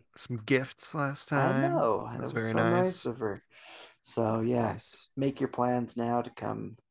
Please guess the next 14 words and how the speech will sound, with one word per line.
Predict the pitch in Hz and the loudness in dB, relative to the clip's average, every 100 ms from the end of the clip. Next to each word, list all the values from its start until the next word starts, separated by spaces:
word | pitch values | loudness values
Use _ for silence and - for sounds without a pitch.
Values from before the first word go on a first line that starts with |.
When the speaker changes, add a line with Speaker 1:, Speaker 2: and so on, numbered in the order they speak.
| _ _ _ _ _ | _ _ _ _ _
Speaker 2:
join | - 110 117 113 | -4 0 0 0
us | 104 | -4
for | - - | -6 -8
FanX, | - 117 120 117 120 - | -2 -2 0 -2 -2 -4
whether | - 104 92 | -4 -2 -2
you're | 82 78 | -2 0
local | 98 - - - 58 - | 2 0 0 0 0 0
or | 90 | -2
not, | 82 101 120 143 - - | -2 0 2 0 -2 -10
because | - - 92 92 90 - | -10 -4 -2 -2 -4 -10
it's | - | -10
a | 101 | -10
fun | - 107 | -4 -2
event | 98 101 107 | -2 -2 -4